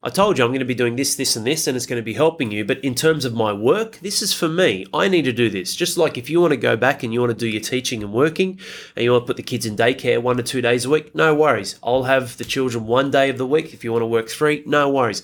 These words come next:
Let's work as a fucking team here. But essentially, please know this. When I'm in the grind, when I'm up at two, three o'clock in the morning, and I'm building out our master course and doing those extra things, I'm not doing this for you. The byproduct is you will benefit, yes.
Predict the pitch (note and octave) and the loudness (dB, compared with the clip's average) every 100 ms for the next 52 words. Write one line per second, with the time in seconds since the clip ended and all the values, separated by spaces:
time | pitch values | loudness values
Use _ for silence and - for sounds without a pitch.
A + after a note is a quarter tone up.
0 | - - - - E3 D#3+ D3 D#3 D3+ - | -14 -6 -4 0 2 2 0 -2 -2 -4
1 | A2 - F3+ G3 B2 G#2 A2 - - - | -6 -2 -2 -2 -4 -6 -6 -10 -20 -20
2 | - _ B2 B2 F#3 F#3+ B2 A#2 D#3+ D#3 | -20 _ -2 2 0 0 -4 0 0 2
3 | D3+ C#3 C#3 A#2+ - - - - D3+ F3 | 2 2 4 2 0 -8 -16 0 2 4
4 | E3+ C#3+ C#3+ D3+ D3 A#2 C#3 C3+ C3+ B2 | 2 0 4 4 4 4 2 2 -2 -4
5 | - D3 C3+ - C3 B2 B2 B2+ C3 A2+ | -2 0 -2 0 2 2 2 -2 -2 -4
6 | A#2 C3 A#2+ A2 A2 A2 C3 B2 A#2+ A#2+ | -2 0 0 0 -2 -2 -2 0 0 2
7 | A2+ B2 C3 - - A2 - A#2+ B2 A2+ | 2 0 0 -2 -4 -6 -4 -2 -2 -2
8 | A2+ - G#2 D3+ B2+ G2+ - - _ _ | -2 -6 -4 -2 -2 -4 -10 -16 _ _
9 | C#3 F3+ D#3+ F3 E3+ C3 - A2+ C#3+ A#2 | -2 0 2 2 2 -2 -2 -2 0 0
10 | G2 F#2+ _ _ _ A2+ C#3 D#3+ E3 C3 | -4 -12 _ _ _ -2 2 2 2 0
11 | A#2+ B2 A2+ G#2+ A#2+ D#3 B2 C#3+ F3+ - | 0 -4 -6 -6 0 0 2 2 2 0
12 | C3+ - - F3+ - - - - | -4 -4 0 0 2 0 -2 -10